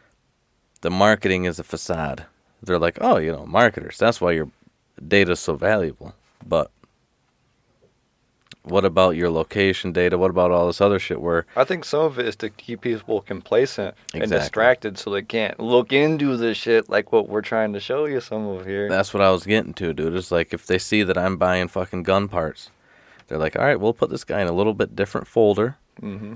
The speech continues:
Speaker 1: If they see somebody over here is, like, digging into the Kardashians, they're like, "Okay, yeah, here's what we're gonna
Speaker 2: Hook,
Speaker 1: curate."
Speaker 2: line, and sinker.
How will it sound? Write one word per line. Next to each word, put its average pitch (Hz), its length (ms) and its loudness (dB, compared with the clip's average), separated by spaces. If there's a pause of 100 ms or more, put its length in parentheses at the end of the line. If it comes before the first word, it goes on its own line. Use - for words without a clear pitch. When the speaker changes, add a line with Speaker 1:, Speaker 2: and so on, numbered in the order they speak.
(100)
Speaker 1:
If 85 100 -10
they 101 160 4
see 101 160 -2
somebody 101 400 0
over 95 220 4
here 98 320 4
is, 85 200 -6
like, 85 240 -2
digging 92 360 0
into 85 180 -2
the 78 60 -4
Kardashians, 85 920 -2
they're 95 140 -2
like, 85 180 2
"Okay, - 380 -2
yeah, 80 160 -4 (160)
here's 110 280 2
what 117 140 4
we're 110 120 2
gonna 107 160 2
Speaker 2:
Hook, 101 60 -8
Speaker 1:
curate." 104 340 6
Speaker 2:
line, 127 240 6
and 117 100 -2
sinker. 117 440 -4